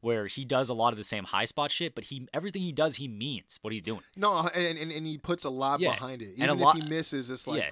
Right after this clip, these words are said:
Speaker 2: you know, you feel that either you're, you're attached to the emotion of him missing
Speaker 1: Mm-hmm.
Speaker 2: and, and that, that heartbreak of, "Oh, damn."
Speaker 1: Yeah.
Speaker 2: Or you got that, you know, the, just
Speaker 1: Mm-hmm.
Speaker 2: the, you're right behind him with that heart of, "Oh, shit, this
Speaker 1: Yeah.
Speaker 2: guy's so tenacious,"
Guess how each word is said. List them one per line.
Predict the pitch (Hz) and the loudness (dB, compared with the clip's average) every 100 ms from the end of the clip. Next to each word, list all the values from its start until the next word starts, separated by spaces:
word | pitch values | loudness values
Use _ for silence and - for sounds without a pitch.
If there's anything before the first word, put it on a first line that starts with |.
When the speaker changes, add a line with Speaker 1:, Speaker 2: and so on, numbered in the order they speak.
| - | -6
Speaker 2:
you | 139 147 | -8 -4
know, | 127 | -4
you | 131 143 | -4 -6
feel | - 156 143 | -4 -4 -4
that | 131 | -6
either | 151 139 127 | -6 -4 -6
you're, | 127 143 | -4 -4
you're | 143 139 | -4 -4
attached | 135 - 156 151 | -6 -4 -4 -6
to | 143 | -4
the | 143 | -2
emotion | 135 147 143 | 0 -2 -4
of | 131 | -10
him | 131 127 113 | -10 -10 -4
missing | 160 196 170 | -4 -2 -4
Speaker 1:
Mm-hmm. | 165 | -4
Speaker 2:
and, | 139 | -6
and | 135 | -8
that, | 131 123 | -10 -10
that | 127 | -8
heartbreak | 120 147 147 151 | -2 -2 0 -6
of, | 123 - - | -8 -10 -4
"Oh, | 202 180 120 95 | 0 0 0 -6
damn." | 123 180 143 104 | -6 -4 -2 0
Speaker 1:
Yeah. | 80 - - - | -2 -2 -14 -10
Speaker 2:
Or | 147 180 | 2 4
you | 160 160 | 4 2
got | 151 151 | -2 0
that, | 143 135 | -2 -2
you | |
know, | 143 131 | -4 -6
the, | 127 | -8
just | 123 139 101 | -6 -6 -4
Speaker 1:
Mm-hmm. | 117 | -4
Speaker 2:
the, | 131 127 | -4 -6
you're | 135 143 | -4 -2
right | 147 143 | -2 -4
behind | 123 139 156 139 | -6 -8 -8 -8
him | 131 | -8
with | 131 - | -10 -10
that | 127 | -12
heart | 113 135 139 131 | -6 -2 -2 -4
of, | 117 | -8
"Oh, | 131 117 | -8 -6
shit, | - 139 113 | -8 -10 -10
this | 120 | -6
Speaker 1:
Yeah. | 107 85 | 0 0
Speaker 2:
guy's | - | 0
so | 143 139 | -4 -6
tenacious," | 135 131 143 135 127 | -8 -8 -6 -6 -8